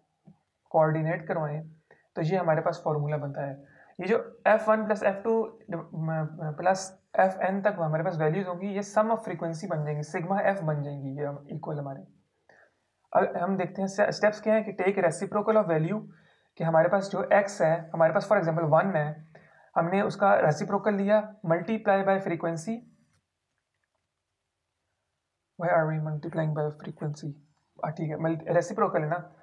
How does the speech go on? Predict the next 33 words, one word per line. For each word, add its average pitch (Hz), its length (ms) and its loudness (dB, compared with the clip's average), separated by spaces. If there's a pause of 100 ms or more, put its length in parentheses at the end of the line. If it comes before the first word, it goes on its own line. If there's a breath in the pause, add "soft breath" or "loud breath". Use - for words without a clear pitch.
(200 soft breath)
रेसिप्रोकल 220 680 2
को, 226 340 0
रे-, - 200 2
जो 180 140 0
रेसिप्रोकल 208 600 2
आया 180 180 6
उस 202 160 -2
रेसिप्रोकल 196 600 0
को 220 120 0
मल-, 170 320 -2
फ्रीक्वेंसी 165 380 -2
से 220 80 2
मल्टीप्लाई 214 460 0
किया, 190 320 -4 (600 soft breath)
क्योंकि 185 200 -2
ये 208 280 4
एफ़ 220 80 6
वन 202 260 2
over 190 240 0
एक्स 196 240 -2
वन 202 200 0
इस, 190 340 -6
ये - 140 -8
क्या 202 200 2
है, 160 320 0
एफ़ 175 240 -2
वन 196 180 0
over 180 340 -4 (540 soft breath)
एक्स 180 200 -4
वन 185 280 -4
यही 175 260 -2
है 185 120 -4
ना, 160 280 -8